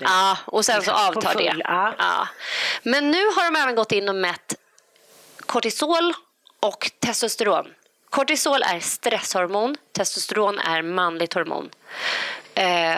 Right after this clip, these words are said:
Speaker 1: och man, det finns ju en föreställning om att opposite attracts.
Speaker 2: Jag ser väldigt förväntansfull ut nu, ska ni bara
Speaker 1: Det var,
Speaker 2: veta.
Speaker 1: ja, men, och därför så har man trott att då väldigt så här, testosteron,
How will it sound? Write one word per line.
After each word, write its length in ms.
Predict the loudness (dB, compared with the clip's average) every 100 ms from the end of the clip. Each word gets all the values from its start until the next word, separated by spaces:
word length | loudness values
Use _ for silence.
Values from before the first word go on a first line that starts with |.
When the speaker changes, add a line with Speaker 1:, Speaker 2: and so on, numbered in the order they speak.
| -2
Speaker 1:
och 420 | -4 -4 -4 -4 -4 -6 -2 -2 -2 -2 -2 -4 -8 -10 -4
man, 300 | 0 2 0 0 0
det 140 | 0
finns 320 | 2 2 2
ju 60 | 2
en 240 | 2 0
föreställning 680 | 2 2 2 2 0 2 0
om 120 | 0
att 140 | -2 -2
opposite 680 | -2 -2 -2 -2 0 0 -2 -4
attracts. 640 | 0 0 2 2 0 -2 0
Speaker 2:
Jag 140 | 0
ser 100 | 2
väldigt 180 | 0 0
förväntansfull 760 | 0 0 0 -4 -4 -2 0
ut 140 | 0 0
nu, 120 | -4
ska 120 | -2
ni 60 | -2
bara 100 | 0
Speaker 1:
Det 80 | 2
var, 40 |
Speaker 2:
veta. 360 | 0 0 0 2
Speaker 1:
ja, 200 | 2 2
men, 200 | 2 0
och 160 | 2 0
därför 480 | 2 4 2 2 2
så 140 | 2
har 140 | 2 0
man 140 | 0
trott 340 | 0 -2 -2
att 120 | -4 0
då 180 | 0
väldigt 400 | 2 0 0 -6
så 80 | -2
här, 140 | 0 0
testosteron, 760 | -2 -4 -2 2 2 2 -2